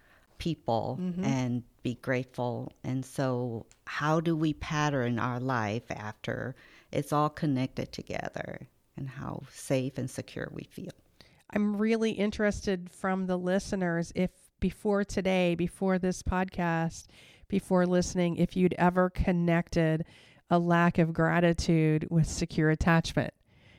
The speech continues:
Speaker 2: Because I know we're just gonna, we, we've just opened Pandora's box here, you know, to talk
Speaker 1: Mm-hmm.
Speaker 2: about it in this manner, but it's so spot on. So thank you,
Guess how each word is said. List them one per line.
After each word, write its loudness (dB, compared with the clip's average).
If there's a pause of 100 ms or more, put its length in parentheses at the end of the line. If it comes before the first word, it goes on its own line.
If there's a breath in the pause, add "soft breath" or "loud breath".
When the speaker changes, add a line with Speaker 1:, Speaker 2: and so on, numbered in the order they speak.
(240 soft breath)
Speaker 2:
Because 4
I 6
know 6
we're 6
just 0
gonna, 2
we, 2
we've 4
just -2
opened 6
Pandora's 2
box -2
here, -2
you 2
know, 6
to 2
talk 6
Speaker 1:
Mm-hmm. 2
Speaker 2:
about 4
it 0 (120)
in 2
this 0
manner, 2
but 4
it's -4
so 0
spot -2
on. -2
So -4
thank 0
you, 2